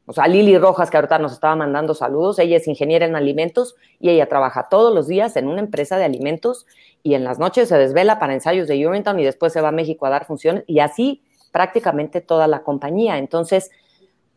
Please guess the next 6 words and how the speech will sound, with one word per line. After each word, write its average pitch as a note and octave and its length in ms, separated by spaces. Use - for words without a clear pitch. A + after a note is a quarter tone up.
creo A#3+ 360
que A3+ 100
el G3 100
arte G#3 380
puede G3+ 440
ayudar E3 800